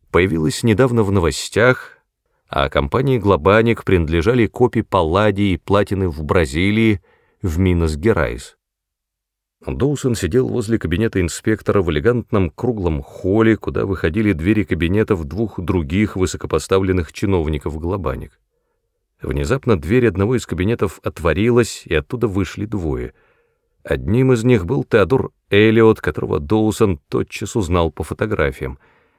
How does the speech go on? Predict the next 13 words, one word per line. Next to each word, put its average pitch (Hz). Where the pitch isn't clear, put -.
Другой 73
тоже 113
показался 110
Доусону 92
знакомым, 90
хотя -
он 113
и 113
не 107
мог 98
сказать, 104
кто -
это. 67